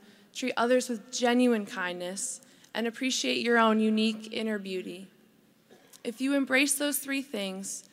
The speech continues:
your life will become more rich with seeing the world through a lens beyond the labels that confine us. I don't know everyone here, but there is one thing that I do know just from being here.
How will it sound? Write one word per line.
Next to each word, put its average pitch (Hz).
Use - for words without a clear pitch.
your 214
life 220
will 247
become 226
more 226
rich 208
with 214
seeing 214
the 220
world 196
through 202
a -
lens 175
beyond 180
the 190
labels 180
that 165
confine 160
us. -
I 226
don't 285
know 359
everyone 220
here, 220
but 226
there 240
is 240
one 247
thing 254
that 214
I 202
do 240
know 196
just 202
from 196
being 180
here. 185